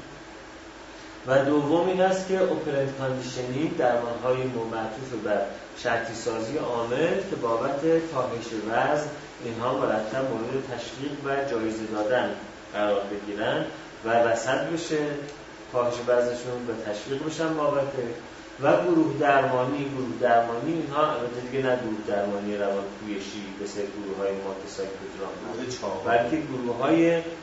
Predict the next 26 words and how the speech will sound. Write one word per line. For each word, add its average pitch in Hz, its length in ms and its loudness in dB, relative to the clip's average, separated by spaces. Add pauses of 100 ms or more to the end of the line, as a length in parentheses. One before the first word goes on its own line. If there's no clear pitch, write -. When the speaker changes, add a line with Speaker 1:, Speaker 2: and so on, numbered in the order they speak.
(160)
Speaker 1:
مخصوص 165 720 -6
چاق‌ها 147 560 2
که - 240 -2
اونها 117 280 -4
تو 135 100 -8
اون 131 240 -6
گروه 131 280 -6
بیان 147 280 0 (480)
و 120 300 6 (260)
در 107 160 6
واقع 104 320 0
هم 120 240 0 (140)
اون 123 140 -2
احساس 113 360 -4 (120)
تنهاییشون 113 640 -6 (480)
کاهش 131 260 4
پیدا 135 360 2
کنه 123 380 0
و 113 120 0
اینکه 104 180 -6 (320)
فقط 107 160 0
این 107 200 0 (100)
مشکل 107 240 -8
رو 104 80 -4
من 101 260 -2
دارم، 110 320 0